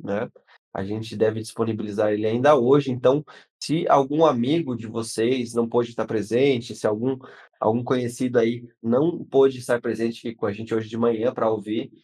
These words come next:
fica tranquilo que logo menos já vai estar disponível lá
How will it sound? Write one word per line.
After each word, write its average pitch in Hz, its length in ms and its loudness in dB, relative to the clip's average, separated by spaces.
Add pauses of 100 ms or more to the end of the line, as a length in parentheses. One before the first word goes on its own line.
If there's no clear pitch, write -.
(140)
fica 139 220 0
tranquilo 156 580 4
que - 140 -6
logo 127 360 4
menos 131 540 -2
já 120 160 -4
vai 127 160 4
estar 139 240 2
disponível 117 600 0
lá 107 200 2